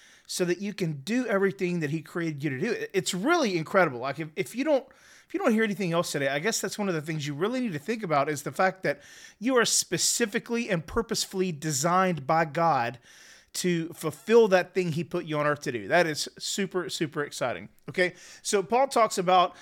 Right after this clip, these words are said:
uh, you know, having a human body, many parts.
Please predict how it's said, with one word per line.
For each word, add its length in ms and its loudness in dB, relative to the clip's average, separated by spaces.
uh, 40 2
you 160 0
know, 120 2
having 260 -2
a 80 -10
human 280 -2
body, 380 6
many 280 -4
parts. 580 2